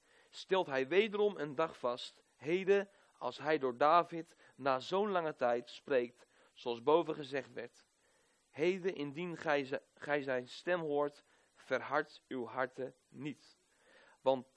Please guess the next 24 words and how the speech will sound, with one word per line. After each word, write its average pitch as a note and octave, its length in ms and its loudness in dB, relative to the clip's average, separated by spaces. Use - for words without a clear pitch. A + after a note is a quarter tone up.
indien E3 440 -4
Jozua F3+ 560 2
hen E3+ 160 0
in D#3+ 160 -6
de D#3 60 2
rust F3+ 260 0
gebracht D#3 400 0
had, A#2+ 300 -4
zou D3+ 260 0
hij C3+ 140 0
niet D#3+ 360 -10
meer D#3+ 440 -2
over D3 300 0
een C#3+ 160 -4
andere C#3+ 300 -2
latere D3 440 0
dag - 220 0
gesproken C#3 500 -2
hebben. A2 280 -2
Er C3+ 180 0
blijft E3+ 340 6
dus E3 240 -6
een C#3+ 100 -10
sabbatsrust C#3 840 -2